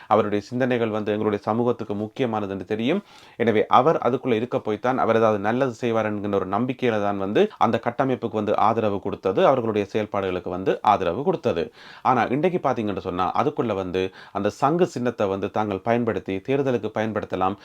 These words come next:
சங்கு சின்னத்துக்கு கீழே போட்டியிடலாம் என்று சொல்லி இப்ப கதைச்சு கொண்டிருக்கணுமாம். அதாவது அவர்கள்ட்ட வந்து ஏற்கனவே குத்து விளக்குன்ற ஒரு சின்னம் இருக்குது. குத்து விளக்கு சின்னத்துக்கு வந்து பெருசா மதிப்பில்லை, அது யாருக்கும் தெரியவும் மாட்டுது.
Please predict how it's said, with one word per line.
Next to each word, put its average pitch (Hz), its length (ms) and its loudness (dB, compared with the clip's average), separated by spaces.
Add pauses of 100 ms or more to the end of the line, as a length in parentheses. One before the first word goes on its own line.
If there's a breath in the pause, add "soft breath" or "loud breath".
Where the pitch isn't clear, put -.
(140)
சங்கு 151 420 -2
சின்னத்துக்கு 123 420 -6
கீழே 107 200 -2
போட்டியிடலாம் 110 600 -2
என்று 90 120 -8
சொல்லி 107 180 -4
இப்ப 156 160 0
கதைச்சு 123 260 2
கொண்டிருக்கணுமாம். 104 560 -2 (240 loud breath)
அதாவது 120 340 2
அவர்கள்ட்ட 131 540 2
வந்து 123 240 -4
ஏற்கனவே 135 480 0
குத்து 160 260 -2
விளக்குன்ற 131 340 -2
ஒரு 104 100 -6
சின்னம் 120 260 -2
இருக்குது. 98 420 0 (260 loud breath)
குத்து 147 260 0
விளக்கு 147 260 0 (100)
சின்னத்துக்கு 127 380 -4
வந்து 123 300 0
பெருசா 123 280 0
மதிப்பில்லை, 110 520 0
அது 123 160 4
யாருக்கும் 120 400 2
தெரியவும் 123 380 2
மாட்டுது. 98 360 0